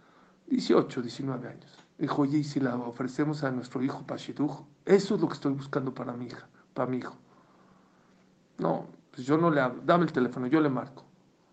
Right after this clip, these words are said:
Le marca, le dice, "Hola, habla la esposa del dueño". "No, señora, ya le dije que no, es que es para otra cosa". "Ah, dígame".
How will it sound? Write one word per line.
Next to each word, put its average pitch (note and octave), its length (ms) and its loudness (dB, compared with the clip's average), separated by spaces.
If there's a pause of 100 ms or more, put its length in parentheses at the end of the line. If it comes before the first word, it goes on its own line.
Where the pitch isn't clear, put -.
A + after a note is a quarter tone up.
(180)
Le D3+ 120 6
marca, F3 360 6
le F#3 60 4
dice, E3+ 180 2
"Hola, F3+ 340 10
habla E3+ 280 8
la D3 120 6
esposa E3 460 4
del C#3+ 340 4
dueño". D#3+ 380 4
"No, F#3 240 6
señora, E3+ 420 2
ya D#3+ 180 4
le D#3+ 140 4
dije E3+ 320 2
que D#3+ 80 -2
no, E3+ 220 4
es - 100 -4
que - 80 2
es - 80 0
para D#3 220 8
otra D#3 320 2
cosa". - 280 -4
"Ah, F#3 360 -2
dígame". D#3+ 380 -2